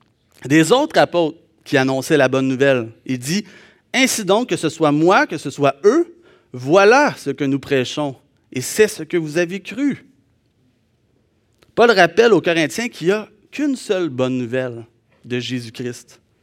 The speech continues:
Et c'est important de ne pas en changer l'histoire, de ne pas en changer un moindre détail. On doit garder la bonne nouvelle dans les termes que la Bible nous présente,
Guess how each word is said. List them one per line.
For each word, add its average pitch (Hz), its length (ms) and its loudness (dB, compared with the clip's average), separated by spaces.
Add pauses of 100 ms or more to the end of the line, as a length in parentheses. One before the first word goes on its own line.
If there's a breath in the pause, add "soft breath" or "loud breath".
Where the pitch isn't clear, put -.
(280)
Et 131 80 -4
c'est - 240 -10 (440)
important 175 640 -4 (560 soft breath)
de 120 60 -6
ne - 20 -2
pas 180 380 0
en 123 40 -4
changer 123 480 -4
l'histoire, 117 600 -10
de 120 60 -12
ne 120 40 -12
pas 233 200 -10
en 151 180 -10
changer 135 520 -6 (300 soft breath)
un 123 160 -4
moindre 143 600 0
détail. 127 680 -2 (1300 soft breath)
On 135 160 -4
doit 220 260 2
garder 175 600 0 (580)
la 120 140 -4
bonne 175 240 0
nouvelle 151 400 2
dans 123 140 -2
les 120 180 -6
termes 214 680 -2 (720)
que 151 280 2 (240)
la 120 160 -2
Bible 151 320 0
nous 139 100 -2
présente, 143 560 -8